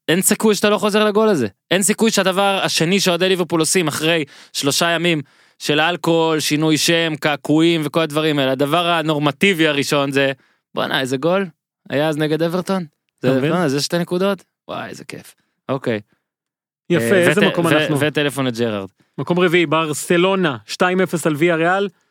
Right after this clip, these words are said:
Speaker 2: אה, משחק ראשון שהיא לא סופגת אחרי אחד עשר מחזורים בליגה.
Speaker 1: <laughs> מזל טוב.
Speaker 2: אה, משחק טוב של דמבלה,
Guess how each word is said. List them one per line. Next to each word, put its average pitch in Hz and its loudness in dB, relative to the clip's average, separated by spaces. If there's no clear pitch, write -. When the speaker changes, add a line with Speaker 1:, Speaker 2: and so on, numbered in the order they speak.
Speaker 2:
אה, 143 2
משחק 165 0
ראשון 190 0
שהיא 180 2
לא 190 2
סופגת 196 -2
אחרי 196 -2
אחד 202 -4
עשר 196 -2
מחזורים 180 0
בליגה. 156 2
Speaker 1:
<laughs> 120 -2
מזל 117 -2
טוב. - -20
Speaker 2:
אה, 143 2
משחק 165 -2
טוב 170 0
של 143 -2
דמבלה, 139 0